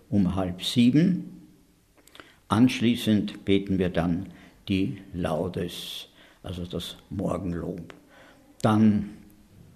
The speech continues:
Vormittag ist also, wie gesagt, je nachdem, welche Aufgabe man hat, ist also, steht in Erfüllung dieser Aufgabe, das ist eben bei mir eben die, der Dienst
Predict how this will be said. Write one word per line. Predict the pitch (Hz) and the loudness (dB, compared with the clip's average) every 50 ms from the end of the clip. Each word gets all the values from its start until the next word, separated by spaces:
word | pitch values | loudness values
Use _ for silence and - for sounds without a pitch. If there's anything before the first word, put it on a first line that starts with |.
| - - - - - - 95 - | -20 -16 -16 -10 -10 -10 -10 -10
Vormittag | - - - - 104 92 101 110 104 - 95 90 87 - - - - - - - - _ - | -12 -10 -4 -2 0 2 2 0 2 0 0 -2 -2 -4 -8 -16 -18 -20 -20 -20 -20 _ -10
ist | 123 107 - - | -8 -6 -4 -4
also, | 98 98 101 95 - 101 98 92 95 - - - - - - | -4 -4 -4 -2 -2 -2 -2 -2 -4 -8 -14 -20 -20 -14 -4
wie | - 117 - | -4 -2 0
gesagt, | - 101 87 - 104 95 - - - | 0 0 2 2 2 0 0 -4 -4
je | 110 107 107 | 0 2 4
nachdem, | 104 92 87 - - 98 98 85 95 | 4 2 2 2 2 2 2 4 4
welche | 113 104 - - - 95 87 - | 2 2 0 0 0 0 0 0
Aufgabe | - 92 92 101 101 - - - - - - 104 104 107 104 113 123 120 117 117 - - - - - - | 0 0 2 2 0 -2 -4 -14 -10 -2 2 2 2 2 4 4 4 4 4 2 -4 -14 -18 -20 -10 -2
man | - 95 98 98 98 98 95 | 2 2 4 4 4 2 2
hat, | 98 95 95 - - - - - - - _ _ - - - _ - | 2 0 0 0 0 -6 -16 -16 -18 -18 _ _ -20 -20 -20 _ -10
ist | - 143 104 - - - - | -4 -4 -4 -4 -4 -4 -2
also, | 87 95 85 - 92 87 90 90 87 - - - - - - - - - - - - | -2 -2 0 0 -2 -2 -2 -2 -4 -8 -12 -20 -20 -20 -20 -20 -20 -20 -16 -14 -12
steht | - - - 101 95 95 98 92 95 - - - - - _ _ _ _ - - - - _ _ - - - - - - - - - - - - _ _ _ _ | -12 -6 -4 -2 0 0 -2 -2 -6 -12 -14 -14 -16 -20 _ _ _ _ -20 -20 -20 -20 _ _ -18 -14 -12 -10 -10 -10 -12 -12 -14 -16 -20 -20 _ _ _ _
in | - - - 98 90 | -8 -4 -2 -2 -2
Erfüllung | 95 90 - - - 127 113 113 120 113 107 87 - | -2 -6 -6 -4 -2 0 2 4 4 4 4 2 2
dieser | - 92 87 - - 92 90 85 82 - - - - - | 0 0 0 0 2 2 2 2 0 -4 -14 -18 -20 -16
Aufgabe, | - - 95 90 95 - - - - 104 101 101 98 101 101 101 - - - - - | -10 -6 -4 -4 -4 -4 -6 -4 0 0 2 2 2 0 -2 -2 -8 -14 -18 -16 -10
das | - 95 - - | -8 -6 -2 -2
ist | 107 90 - | -2 0 2
eben | 107 95 - - | 2 0 2 2
bei | 92 92 | 0 0
mir | 92 87 90 101 117 117 107 - | 2 2 4 4 4 2 2 0
eben | - 95 85 80 85 85 - | 0 -2 0 0 -2 -2 -4
die, | - 107 - - | -6 -8 -8 -6
der | - 95 | -6 -6
Dienst | 87 - - 98 113 120 113 - - - - - | -4 0 2 2 2 2 0 -2 -10 -12 -14 -18